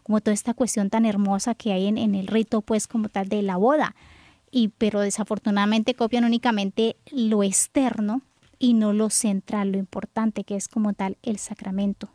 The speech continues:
del matrimonio, ¿cierto? El, el hecho de los dos casados. Eso en un ámbito personal.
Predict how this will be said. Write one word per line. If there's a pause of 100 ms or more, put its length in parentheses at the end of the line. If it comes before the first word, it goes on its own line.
(140)
del
matrimonio,
¿cierto?
El,
el
hecho
de
los
dos
casados. (260)
Eso
en
un
ámbito
personal.